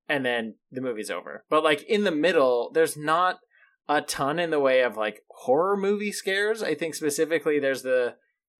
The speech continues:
the scene where she pulls the electrode out of her throat and it's all covered in hair, and it's,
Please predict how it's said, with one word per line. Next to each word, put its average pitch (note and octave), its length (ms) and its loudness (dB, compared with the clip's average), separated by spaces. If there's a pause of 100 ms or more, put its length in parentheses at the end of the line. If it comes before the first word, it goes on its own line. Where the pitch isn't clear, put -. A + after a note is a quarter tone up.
(140)
the C#3+ 100 0
scene D3+ 320 0
where C#3 100 0
she C#3+ 140 -2
pulls C#3+ 400 0
the C3 320 0 (600)
electrode C#3 560 2
out C3+ 120 4
of B2+ 120 -2
her C#3 100 -4
throat C3+ 420 0
and B2+ 120 -6
it's A#2+ 100 -6
all C3 140 0
covered C3 280 -4
in B2+ 120 -4
hair, A#2+ 260 -8
and B2+ 100 -8
it's, A#2+ 140 -14